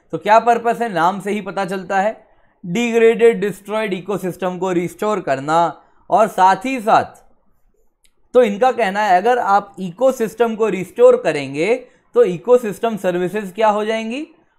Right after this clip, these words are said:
अच्छी हो जाएंगी, मजबूत हो जाएंगी। अगर इकोसिस्टम सर्विसेज अच्छी होंगी तो ही आप क्लाइमेट चेंज के वजह से आने वाले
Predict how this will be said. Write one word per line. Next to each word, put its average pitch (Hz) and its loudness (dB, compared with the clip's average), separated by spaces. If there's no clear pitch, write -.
अच्छी 202 -2
हो 175 2
जाएंगी, 185 -8
मजबूत 165 -6
हो 180 -2
जाएंगी। 175 -4
अगर 214 4
इकोसिस्टम 214 -2
सर्विसेज 190 -4
अच्छी 170 -2
होंगी 170 -6
तो 190 -2
ही 247 -2
आप 214 -2
क्लाइमेट 170 -4
चेंज 180 -8
के 202 -8
वजह 143 -4
से 175 -4
आने 156 -4
वाले 147 0